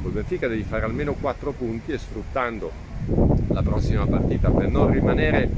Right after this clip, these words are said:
psicologicamente coinvolto, non solo numericamente ma anche psicologicamente coinvolto in una posizione di classifica brutta,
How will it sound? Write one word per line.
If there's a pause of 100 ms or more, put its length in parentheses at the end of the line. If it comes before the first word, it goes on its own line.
(560)
psicologicamente
coinvolto,
non
solo
numericamente
ma
anche
psicologicamente
coinvolto
in
una
posizione
di
classifica
brutta,